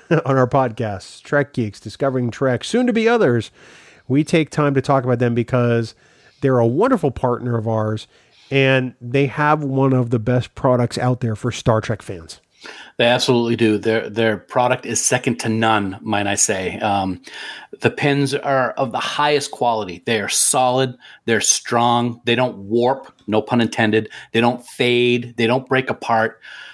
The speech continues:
Speaker 2: I actually ordered a bunch last week, and as you can see in your camera right now, Bill, I'm wearing Lieutenant Tom Paris today.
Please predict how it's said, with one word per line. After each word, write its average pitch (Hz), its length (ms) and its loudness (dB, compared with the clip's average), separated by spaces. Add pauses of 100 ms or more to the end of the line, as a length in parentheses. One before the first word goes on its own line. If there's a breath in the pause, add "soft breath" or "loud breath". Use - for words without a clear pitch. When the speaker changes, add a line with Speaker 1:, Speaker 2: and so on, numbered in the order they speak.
(160 loud breath)
Speaker 2:
I 120 120 0
actually 135 420 0
ordered 131 380 0
a 113 40 -4
bunch 123 460 -2
last 139 320 0
week, 139 240 0
and 117 100 0
as 117 140 -4
you 123 100 -6
can 131 140 -2
see 143 240 0
in 143 100 0
your 131 80 -6
camera 156 320 0
right 135 200 2
now, 151 180 0
Bill, 120 260 0
I'm 131 240 0
wearing 147 380 2
Lieutenant 139 400 -2
Tom 135 240 0
Paris 143 500 0
today. 139 540 -4